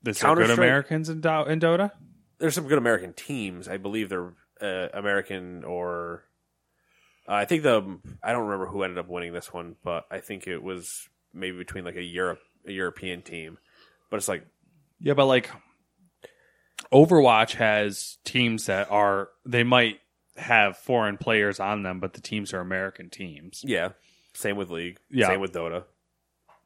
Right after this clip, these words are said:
Speaker 1: So I think that's the thing is its presence. They're writing to the presence
Speaker 2: Same
Speaker 1: of
Speaker 2: with
Speaker 1: the
Speaker 2: Counter-Strike.
Speaker 1: country.
Speaker 2: Yeah. I just feel like it's not
Speaker 1: It's poor.
Speaker 2: It's, it's poor to not, like, I think you mentioned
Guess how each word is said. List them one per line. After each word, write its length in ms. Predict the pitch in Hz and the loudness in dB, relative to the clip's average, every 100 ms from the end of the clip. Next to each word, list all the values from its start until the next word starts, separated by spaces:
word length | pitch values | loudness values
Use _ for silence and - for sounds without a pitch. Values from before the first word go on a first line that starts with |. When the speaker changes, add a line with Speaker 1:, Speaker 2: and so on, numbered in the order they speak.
| - | -6
Speaker 1:
So 460 | 120 107 98 95 _ - | 2 4 4 0 _ -8
I 80 | 110 | -4
think 240 | 135 117 | -4 -2
that's 300 | 104 101 - | -2 -2 -4
the 40 | |
thing 240 | 98 110 101 | -6 -4 -2
is 140 | 98 | -4
its 120 | 101 | -10
presence. 680 | - - 113 98 92 95 - | -12 0 0 0 -8 -14 -14
They're 200 | 117 120 | 0 2
writing 320 | 117 143 127 | 6 6 6
to 120 | 117 113 | -2 -4
the 80 | |
presence 340 | 104 113 107 101 | -2 0 -2 0
Speaker 2:
Same 120 | 107 | -2
Speaker 1:
of 40 | 92 | -2
Speaker 2:
with 80 | |
Speaker 1:
the 60 | 92 | -4
Speaker 2:
Counter-Strike. 400 | 90 98 98 90 | -4 -6 -6 -6
Speaker 1:
country. 140 | 90 - _ _ _ _ | -6 -12 _ _ _ _
Speaker 2:
Yeah. 320 | 131 120 90 87 _ - | 2 4 4 0 _ 2
I 120 | 131 | 2
just 200 | 165 147 | 2 -2
feel 160 | 143 127 | 0 0
like 180 | 113 | 0
it's 220 | 110 - 113 | -4 -10 -8
not 400 | 104 101 95 - _ _ - | -4 -4 -4 -8 _ _ -4
Speaker 1:
It's 160 | 131 | -4
poor. 640 | - - 175 131 107 98 - _ _ _ | -4 2 6 6 4 0 -8 _ _ _
Speaker 2:
It's, 180 | - 127 - _ _ - | -10 -8 -12 _ _ -6
it's 140 | 139 - | -6 -4
poor 440 | - 170 175 175 | -4 2 4 4
to 240 | 160 - 120 | 2 -4 -6
not, 600 | 107 104 101 101 101 - _ _ _ _ _ _ _ _ _ _ _ _ _ _ _ _ _ _ _ _ | -6 -6 -2 0 0 -2 _ _ _ _ _ _ _ _ _ _ _ _ _ _ _ _ _ _ _ _
like, 160 | 131 123 | -6 -4
I 120 | 131 | -2
think 180 | 139 165 | 0 -2
you 80 | 160 | 0
mentioned 440 | 135 131 139 120 | 0 0 -6 -8